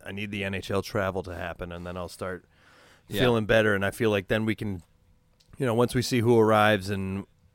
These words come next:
Speaker 1: if and when Pasta and Kase can get back on the ice, uh, then I think we can start breaking down for you guys, you know, what, what, where we think this off, off season's gonna go. But until we know those things, until we have all these hypotheticals locked, nailed down, it almost just feels like a bunch of what ifs.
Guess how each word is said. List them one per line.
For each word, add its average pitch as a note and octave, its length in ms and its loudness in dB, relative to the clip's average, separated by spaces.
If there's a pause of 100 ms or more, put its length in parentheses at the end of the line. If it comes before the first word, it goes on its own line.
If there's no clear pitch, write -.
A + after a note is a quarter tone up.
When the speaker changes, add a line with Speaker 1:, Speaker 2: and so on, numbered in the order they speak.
(140)
Speaker 1:
if A#2+ 180 -4
and A2 120 -4
when G2+ 160 -2
Pasta G2+ 420 0
and F#2+ 240 -2
Kase F#2+ 400 -2
can F#2 140 -10
get F2+ 100 -6
back F#2 240 -4
on F2+ 80 -6
the F#2 140 -2
ice, F2+ 340 -4 (880)
uh, F2 320 -6
then G#2 200 -4
I G2 80 -2
think G2 220 -12 (100)
we G#2+ 160 -10
can F#2+ 140 -10
start F#2+ 260 -4
breaking G2 280 -4
down F#2 200 -2
for G2 120 -10
you F2+ 100 -6
guys, E2+ 720 -6
you F#2+ 100 -10
know, E2 120 -10
what, E2+ 200 -8
what, F#2 320 -8
where G#2 220 -4
we F#2+ 80 -6
think F#2 240 -10
this - 320 -12 (120)
off, F#2 300 -8 (160)
off G2 220 -4
season's F2+ 300 -8
gonna E2+ 180 -8
go. G2 280 0
But E2+ 140 -8
until F#2+ 260 -4
we A2+ 120 -2
know F#2 180 -2
those E2+ 320 -6
things, G2 360 -6
until F2+ 180 -10
we F2+ 120 -6
have F2 140 -6
all E2 80 -6
these D#2+ 160 -10
hypotheticals E2+ 640 -10
locked, D#2+ 260 -10
nailed F2 280 -6
down, E2+ 200 -6
it E2+ 120 -6
almost E2 300 -8
just E2+ 200 -14
feels E2+ 240 -10
like E2+ 140 -14
a E2+ 40 -12
bunch E2 260 -14
of D#2 60 -14
what D#2+ 180 -10
ifs. D#2 280 -14